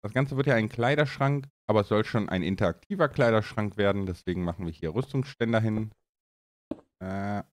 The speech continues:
Mann. Hast du diese Rüstungsständer? Immer wenn man die weghauen will, haut man den Block darunter weg.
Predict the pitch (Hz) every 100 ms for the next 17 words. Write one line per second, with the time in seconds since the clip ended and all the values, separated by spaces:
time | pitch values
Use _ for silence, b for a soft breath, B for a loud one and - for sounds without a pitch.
0 | - 95 113 98 120 107 80 - _ -
1 | - _ _ _ 151 95 90 98 110 170
2 | 196 - 123 - - 175 160 156 131 156
3 | - 92 92 90 104 - - _ _ -
4 | 120 131 120 107 - 85 82 85 82 80